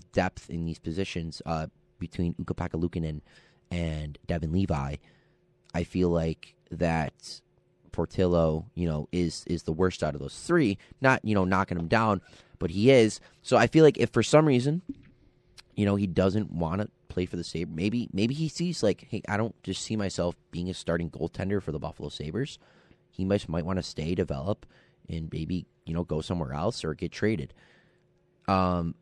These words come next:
you know, going to that fact, you know, when I'm looking at our goalie prospects now, you know, Devin Levi is also staying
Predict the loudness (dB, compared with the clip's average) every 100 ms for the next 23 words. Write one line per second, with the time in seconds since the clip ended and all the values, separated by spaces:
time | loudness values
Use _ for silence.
0 | -4 0 0 2 2 2 0 0 0 2
1 | 2 -4 -20 _ _ _ _ _ _ -4
2 | -2 0 0 2 0 2 2 0 2 4
3 | 4 2 0 0 -2 -6 -6 -4 -4 -4
4 | -8 _ _ _ -6 -4 -2 0 0 0
5 | 0 0 0 0 -4 -2 -2 -4 -4 -4
6 | -2 -4 -8